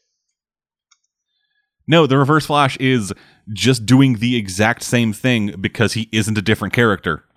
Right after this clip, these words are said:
He's just the Flash with a palette swap and a different voice actor. Which,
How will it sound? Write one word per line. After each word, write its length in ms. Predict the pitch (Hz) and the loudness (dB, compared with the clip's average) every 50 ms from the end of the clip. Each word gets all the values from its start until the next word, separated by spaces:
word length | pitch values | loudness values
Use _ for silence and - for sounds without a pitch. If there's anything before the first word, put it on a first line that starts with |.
| _ _ _ _ _ _ _ _ _ _ _ | _ _ _ _ _ _ _ _ _ _ _
He's 240 | - 117 113 110 95 | -4 -2 -2 -2 -2
just 240 | - - 139 135 - 110 101 95 | -2 -4 -4 -4 -4 -8 -4 -4
the 80 | 117 | -4
Flash 680 | 107 - - 120 123 113 98 82 85 - - - - _ _ _ _ _ _ _ _ _ _ _ _ _ _ _ _ _ - | -4 -2 -2 -2 0 0 0 -2 -4 -6 -8 -12 -12 _ _ _ _ _ _ _ _ _ _ _ _ _ _ _ _ _ -14
with 120 | - 92 | -10 -10
a 60 | - | -6
palette 320 | - - 117 117 113 98 - | -4 0 0 0 0 -2 -2
swap 300 | - 104 95 78 73 - | -2 0 0 0 -2 -2
and 80 | 87 | -2
a 40 | 92 | -2
different 220 | 98 - 107 98 - | -2 0 -2 0 2
voice 220 | 113 110 101 - | 2 2 2 2
actor. 360 | 92 78 - - 71 69 _ _ _ _ _ _ _ _ _ _ _ _ _ _ _ _ _ _ _ _ _ _ _ _ _ _ _ _ _ _ _ _ _ _ _ _ _ _ _ _ _ _ _ _ _ _ _ - | -2 -2 -4 -8 -12 -14 _ _ _ _ _ _ _ _ _ _ _ _ _ _ _ _ _ _ _ _ _ _ _ _ _ _ _ _ _ _ _ _ _ _ _ _ _ _ _ _ _ _ _ _ _ _ _ -4
Which, 200 | - 170 139 | -2 -2 -2